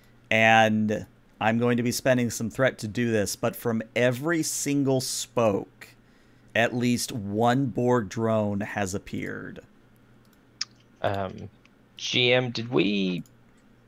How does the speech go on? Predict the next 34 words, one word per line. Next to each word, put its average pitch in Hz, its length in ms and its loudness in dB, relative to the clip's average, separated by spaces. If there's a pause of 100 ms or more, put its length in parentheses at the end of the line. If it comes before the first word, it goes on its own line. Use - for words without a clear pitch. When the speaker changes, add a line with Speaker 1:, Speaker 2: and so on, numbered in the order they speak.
(600)
Speaker 2:
do 131 140 4
that 123 160 8
whole 135 200 6
thing 123 260 2
that 123 100 4
we 117 120 2
said 120 220 0
we 120 80 0
were 120 140 -2
gonna 120 200 2
do, 117 400 0
where 110 160 -2
we 101 120 -4
would 98 160 -8 (120)
have 95 200 -4
the, 95 140 -4 (400)
an 107 60 2
open 104 260 2
comm 104 260 2
link 104 160 0
with - 100 -14
the 104 80 0
ship, 104 380 0
and 98 320 -4
they 95 140 0
would 95 200 -4
be 95 100 -2
ready 92 180 0
to 92 80 0
beam 95 220 2
us 90 140 -2
out? 98 200 4 (560)
Speaker 1:
Yes. - 500 2 (680)
Speaker 2:
Okay, 101 280 4